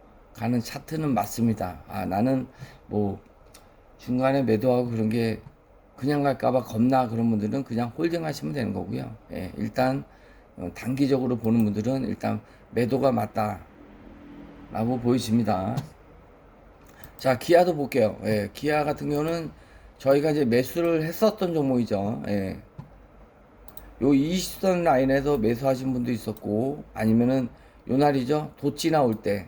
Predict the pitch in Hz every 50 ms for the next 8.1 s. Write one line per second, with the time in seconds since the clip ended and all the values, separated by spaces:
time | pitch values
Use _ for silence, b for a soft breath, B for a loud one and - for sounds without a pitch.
0 | - - 92 98 92 85 71 - - - _ _ - - _ - - - - -
1 | - - - - - - - 104 104 101 104 98 95 110 127 139 147 - - -
2 | - - - - - - - - - - - - - 110 107 107 127 120 107 98
3 | 104 107 104 - 135 151 76 - - - - - _ _ _ - - - - B
4 | B B B B B B B B B B B B B B - - - - 165 185
5 | 180 147 135 143 147 147 147 139 123 113 117 123 131 143 139 135 - - - 117
6 | 113 - - 143 135 123 110 107 107 - - 131 135 135 117 110 110 110 120 117
7 | 113 113 113 113 117 113 110 101 98 - - - 113 107 110 107 101 101 110 123
8 | 135